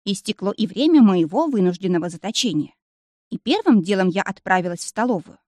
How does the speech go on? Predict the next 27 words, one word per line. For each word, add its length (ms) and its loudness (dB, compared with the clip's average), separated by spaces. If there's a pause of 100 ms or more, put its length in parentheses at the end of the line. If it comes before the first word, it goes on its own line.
(400)
Самостоятельно 920 -2
передвигаться-то 720 -6
разрешили. 640 -4 (340)
Однако 440 -2
полное 400 2
восстановление 680 -6 (280)
закончится 680 -4
примерно 440 0
через 280 -6
пару-тройку 600 -4
дней. 280 2 (600)
Как 220 -4
мне 180 2
пояснил 480 -2
шеф, 240 -6 (420)
когда 320 -2
основной 520 0
жор 200 -4
прекратится, 720 -10 (200)
тогда 280 -4
и 100 -2
всё. 260 -8 (640)
Куда 340 0
ж 140 -2
мне 140 2
было 180 0
идти, 480 -10